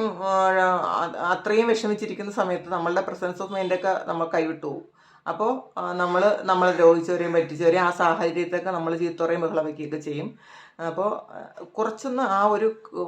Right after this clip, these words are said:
മൈൻഡ് പവർ, ആ, വിട്ട് കളയരുത് എന്നുള്ള അതൊന്ന് പിടിച്ചെടുക്കാൻ ശ്രമിക്കണം. അത്, ആ, അങ്ങനെ കാണുന്നുണ്ട്. കാരണം പലപ്പോഴും ഈ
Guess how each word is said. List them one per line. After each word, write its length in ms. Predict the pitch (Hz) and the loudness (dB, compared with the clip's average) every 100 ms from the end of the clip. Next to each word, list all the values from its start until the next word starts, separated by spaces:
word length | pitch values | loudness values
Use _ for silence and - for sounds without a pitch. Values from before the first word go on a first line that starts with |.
| 180 | -6
മൈൻഡ് 500 | 185 185 208 262 - | -2 0 0 -2 0
പവർ, 480 | 208 165 156 170 - _ _ - | 4 4 4 0 -4 _ _ -8
ആ, 100 | 160 | -6
വിട്ട് 760 | 165 165 - _ 220 208 - 156 | -4 -6 -10 _ -6 -6 -4 -2
കളയരുത് 520 | 147 147 147 147 160 | 0 2 0 0 -2
എന്നുള്ള 200 | 151 156 | -2 -2
അതൊന്ന് 480 | 156 165 170 170 _ _ _ - | -2 -4 -6 -10 _ _ _ -12
പിടിച്ചെടുക്കാൻ 640 | 165 143 185 147 147 147 | -10 -8 -6 -6 -6 -8
ശ്രമിക്കണം. 640 | 147 139 131 - 156 220 - - | -8 -12 -12 -12 -10 -10 -14 -16
അത്, 240 | 156 165 | -8 -6
ആ, 320 | - - - 165 165 165 160 160 160 - - _ _ - - | -6 -14 -12 -8 -6 -4 -2 -4 -8 -14 -20 _ _ -20 -8
അങ്ങനെ 480 | 220 233 254 254 - 208 | -4 -2 -2 -4 -4 0
കാണുന്നുണ്ട്. 500 | 170 165 170 156 170 | 2 2 -2 -4 0
കാരണം 280 | 180 180 | 0 2
പലപ്പോഴും 460 | 190 185 180 190 214 | 2 2 0 -2 -6
ഈ 280 | 202 214 | -6 -10